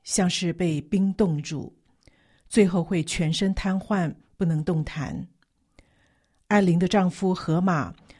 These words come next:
早年是军人，向来又勤于劳动，身体一直健康硬朗，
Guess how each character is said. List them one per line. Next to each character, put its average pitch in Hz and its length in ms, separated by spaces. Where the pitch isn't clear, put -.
早 175 180
年 190 220
是 208 200
军 233 240
人， 165 400
向 339 200
来 240 200
又 233 260
勤 214 320
于 208 100
劳 156 240
动， 180 320
身 220 300
体 147 320
一 247 200
直 156 320
健 160 280
康 170 260
硬 165 240
朗， - 240